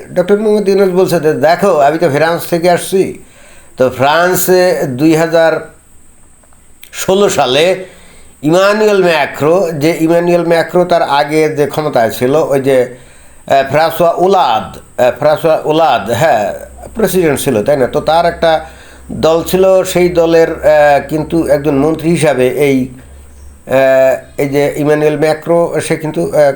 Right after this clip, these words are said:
কাজও করছে। কি মন্ত্রী জানি ছিল? আহ, ফিনান্স মিনিস্টার মনে হয়, হ্যাঁ। পরবর্তীতে ওই, আহ, ফ্রান্সোয়া ওলাদের সাথে তার, আহ, ইয়ে হয়, মতদ্বৈততা হয়, তো, আহ, তখন এই ইমানুয়েল ম্যাক্রো একটা দল গঠন করেছিল, নাম হচ্ছে রেনেইসা।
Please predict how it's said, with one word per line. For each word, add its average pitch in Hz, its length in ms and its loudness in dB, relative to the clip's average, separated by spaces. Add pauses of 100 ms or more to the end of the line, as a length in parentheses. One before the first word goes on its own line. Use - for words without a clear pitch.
কাজও 151 260 -2
করছে। - 440 -10
কি 175 140 -2
মন্ত্রী 160 320 -2
জানি 139 240 0
ছিল? 135 200 -2
আহ, - 120 -4 (1500)
ফিনান্স 160 440 -2
মিনিস্টার 147 500 -2
মনে 98 200 -2
হয়, 87 140 -8
হ্যাঁ। 107 240 -2 (1300)
পরবর্তীতে 139 760 -2 (480)
ওই, 143 400 0
আহ, 139 260 2
ফ্রান্সোয়া 147 380 2
ওলাদের 151 280 0
সাথে 147 220 -2
তার, 139 340 -2
আহ, 131 160 2 (300)
ইয়ে 127 200 0
হয়, 156 240 0 (500)
মতদ্বৈততা 160 680 0
হয়, 180 200 0
তো, 170 160 -2
আহ, 135 360 0
তখন 151 380 0 (140)
এই 208 540 -2
ইমানুয়েল 165 440 0
ম্যাক্রো 143 300 0
একটা 143 180 -2
দল 170 200 -2
গঠন 143 320 0
করেছিল, 113 320 -4
নাম 139 220 2
হচ্ছে 156 280 0
রেনেইসা। 135 960 0